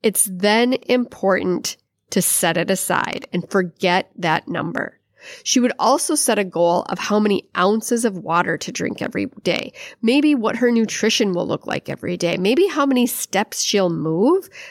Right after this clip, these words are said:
to accomplish every day, and then create a reward system to celebrate each day she accomplishes one or all of these things. Does that make sense?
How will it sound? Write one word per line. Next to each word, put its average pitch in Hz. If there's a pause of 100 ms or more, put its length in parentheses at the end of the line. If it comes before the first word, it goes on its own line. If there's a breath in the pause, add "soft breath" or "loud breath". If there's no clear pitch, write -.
(120 loud breath)
to 233 (120)
accomplish -
every 170
day, - (520 loud breath)
and 214
then 214 (300)
create 226
a 214
reward 196
system 185
to -
celebrate 202
each 254
day 185
she 202
accomplishes 180
one 170 (100)
or 180
all 147
of 156
these 160
things. - (400 loud breath)
Does 226
that 254
make 254
sense? 240